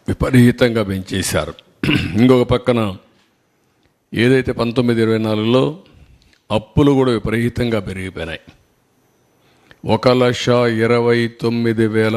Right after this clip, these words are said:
కోట్ల రూపాయల అప్పు ఉన్నాయి ఇప్పుడు. నేను డీటెయిల్స్ మీకు ఎక్స్‌ప్లెయిన్ చేస్తాను, ఇంకా ఎక్కువ అవుతాయి.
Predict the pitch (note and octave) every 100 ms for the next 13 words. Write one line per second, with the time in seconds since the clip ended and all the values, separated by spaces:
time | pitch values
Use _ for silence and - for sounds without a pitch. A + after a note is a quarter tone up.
0 | A2+ A#2+ A#2+ - B2 A#2 B2+ A#2+ A2 -
1 | A2+ G#2+ F#2+ F2 - - _ _ _ _
2 | _ _ _ _ _ - A#2 G2 G#2 G#2+
3 | A2+ A2+ G#2+ F#2+ F#2+ - G#2 G2+ G2+ F2
4 | E2 - E2 D#2 - _ _ _ _ _
5 | _ _ _ G2 A#2 C3 A#2 - A#2 G#2
6 | F#2 F2